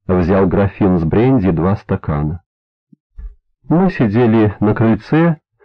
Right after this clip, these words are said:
пили и смотрели на огни по ту сторону залива. Парусная лодка скользила по воде, белый парус в лунном свете был похож на призрак, затянутые дымкой облака проносились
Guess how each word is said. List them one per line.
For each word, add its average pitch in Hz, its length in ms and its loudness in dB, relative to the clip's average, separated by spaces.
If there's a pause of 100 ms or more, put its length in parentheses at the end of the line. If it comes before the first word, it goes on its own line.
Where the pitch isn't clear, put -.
(360)
пили 143 320 2
и 135 40 2
смотрели 120 640 0
на 101 180 2
огни 95 320 2
по 98 180 -2
ту 123 200 -2
сторону 101 460 0
залива. 80 580 -2 (1040)
Парусная 107 540 0
лодка 104 460 0
скользила 90 640 0
по 87 120 -4
воде, 85 520 0 (520)
белый 117 400 0
парус 110 640 -2 (280)
в 85 100 -2
лунном 92 340 2
свете 110 500 -2
был 92 160 2
похож 98 480 -2
на 101 140 0
призрак, 95 600 0 (680)
затянутые 107 800 0
дымкой 101 460 0
облака 95 440 0
проносились 98 800 0